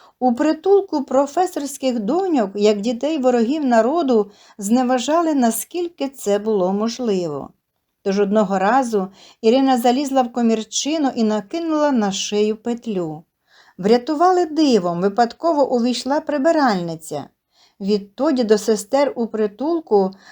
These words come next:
ставилися значно поблажливіше,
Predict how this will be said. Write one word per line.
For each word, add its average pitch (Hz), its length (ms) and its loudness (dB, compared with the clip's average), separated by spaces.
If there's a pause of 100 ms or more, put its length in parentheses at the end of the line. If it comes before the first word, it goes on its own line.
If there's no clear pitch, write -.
ставилися 294 720 2
значно 254 580 -4
поблажливіше, 170 1080 -4